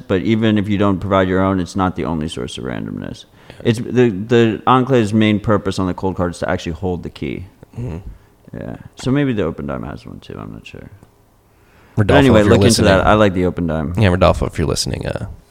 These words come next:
Speaker 1: We have great Open Dime videos that I put on. So if you gift someone an Open Dime, I have a video specifically for the gift receiver.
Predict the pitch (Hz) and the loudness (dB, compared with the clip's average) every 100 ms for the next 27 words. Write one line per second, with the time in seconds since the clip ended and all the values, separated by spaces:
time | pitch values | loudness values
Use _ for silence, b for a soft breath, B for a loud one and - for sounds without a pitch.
0 | b b b - 143 131 127 131 117 123 | b b b 6 6 8 8 10 10 8
1 | 117 101 90 90 85 87 92 85 - 87 | 6 4 4 2 2 2 0 -2 -2 -2
2 | 85 80 76 - 87 95 92 85 107 - | 0 0 -2 -2 -2 -2 -2 0 0 2
3 | 107 98 95 92 95 104 107 110 113 - | 2 4 4 2 2 2 4 4 4 4
4 | 95 95 90 98 92 - - - 107 95 | 2 2 2 2 2 0 -6 -4 -2 -2
5 | 90 90 82 - 95 87 87 95 - 90 | -2 -2 -4 0 0 0 0 -2 -2 -6
6 | 82 - 87 69 69 | -4 -2 -2 -2 -4